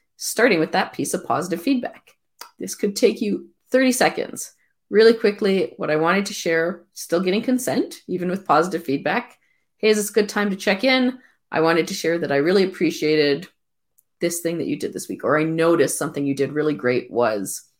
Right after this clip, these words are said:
this." So what you're doing with this, as you start to build this space that is your weekly feedback meeting, or your weekly check-in, whatever you want to call it, is you're now creating trust,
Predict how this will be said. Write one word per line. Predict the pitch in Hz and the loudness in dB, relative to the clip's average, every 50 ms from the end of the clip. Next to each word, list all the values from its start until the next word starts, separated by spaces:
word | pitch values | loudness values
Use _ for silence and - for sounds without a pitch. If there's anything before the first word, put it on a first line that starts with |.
| _ _ _ _ - | _ _ _ _ -10
this." | - - - - - - - _ _ _ - - - _ _ _ _ | -8 -8 -6 -6 -8 -8 -10 _ _ _ -20 -20 -20 _ _ _ _
So | - - 233 | -2 4 6
what | 262 - 320 | 6 6 8
you're | 349 359 269 | 6 6 4
doing | 240 254 277 311 339 | 4 2 2 2 4
with | 269 - - | 4 2 2
this, | - 123 131 160 - 170 | 2 2 2 2 0 -2
as | 170 170 | -4 -4
you | 170 170 | -4 -4
start | - - 202 208 - - | -2 -2 -2 -2 -2 -2
to | 240 208 | -4 -2
build | 196 180 180 190 | -2 0 0 0
this | 190 185 196 - | -2 -2 -2 -4
space | - - - 127 156 156 - - | -6 -4 -4 -4 -4 -4 -4 -4
that | 170 - - | -4 -4 -2
is | - 147 156 151 151 | -2 -2 -2 -2 -4
your | 156 156 156 | -6 -6 -4
weekly | 165 151 147 - - 185 175 180 | -2 -4 -4 -4 -4 -4 -4 -4
feedback | - - 180 175 180 123 104 - - - | -4 -6 -6 -2 0 0 -2 -2 -2 -4
meeting, | 120 107 101 98 - 277 311 - - _ _ _ _ _ _ _ - | -6 -4 -2 0 0 0 -2 -4 -8 _ _ _ _ _ _ _ -6
or | 151 143 | -4 -2
your | 143 143 | -2 0
weekly | 156 160 156 - 175 180 | -2 -2 -4 -4 -6 -6
check-in, | 175 - 139 - - - 143 170 | -6 -4 -6 -6 -4 -4 -4 -2
whatever | 165 151 156 156 185 | 0 0 0 2 2
you | 208 214 196 | 2 0 0
want | 185 185 | 0 -2
to | 185 - | -4 -4
call | - - 262 240 175 120 | -2 2 2 4 4 4
it, | 104 - - - - - - _ _ _ - | 2 0 -2 -6 -12 -16 -20 _ _ _ -4
is | - 175 190 | -4 -2 0
you're | 196 196 | 2 2
now | 202 208 269 302 294 | 4 4 2 2 2
creating | - 320 311 285 269 269 | 0 0 2 2 2 0
trust, | 269 - - - - - - - - | 0 0 -2 -2 -4 -6 -12 -12 -14